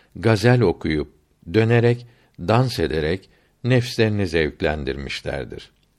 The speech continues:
Bu günahlara ibadet adını verebilmek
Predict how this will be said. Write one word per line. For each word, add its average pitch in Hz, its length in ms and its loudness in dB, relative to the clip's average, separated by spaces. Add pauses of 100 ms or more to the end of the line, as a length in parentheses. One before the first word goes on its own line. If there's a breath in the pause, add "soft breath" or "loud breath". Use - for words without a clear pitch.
(800 soft breath)
Bu 180 100 2
günahlara 104 720 4 (420)
ibadet 101 540 2
adını 95 380 -2
verebilmek 73 760 -2